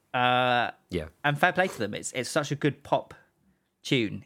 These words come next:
Speaker 1: It's so different. You've got that weird, like, little marching drum beat. Um, you've got
Speaker 2: Yeah.
Speaker 1: the, it's very sort of upfront bass. I think the production on that is
Speaker 2: Yeah.
Speaker 1: incredible.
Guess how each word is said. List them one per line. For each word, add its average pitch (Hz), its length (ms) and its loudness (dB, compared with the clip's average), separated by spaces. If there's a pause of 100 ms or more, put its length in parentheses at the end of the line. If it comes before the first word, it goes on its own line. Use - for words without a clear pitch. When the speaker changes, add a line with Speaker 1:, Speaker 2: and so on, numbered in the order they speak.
Speaker 1:
It's 120 180 -4
so 127 140 0
different. 147 640 0
You've 113 80 -4
got 127 80 -2
that 107 140 -2
weird, 120 180 -2
like, 107 140 -4
little 107 160 -6
marching 113 580 -8
drum 117 220 -2
beat. 113 360 -2 (760)
Um, 104 380 2
you've 107 140 -8
got 80 160 -2
Speaker 2:
Yeah. 101 260 0
Speaker 1:
the, - 80 -10 (320)
it's - 320 -12 (840)
very 139 280 4
sort 113 260 -4
of 101 180 -8 (560)
upfront 113 480 -2 (100)
bass. - 460 -2 (760)
I 143 60 4
think 180 80 2
the 147 80 -2
production 143 400 2
on 107 60 -2
that 101 180 0
is 98 60 0
Speaker 2:
Yeah. 104 60 0
Speaker 1:
incredible. 110 480 -4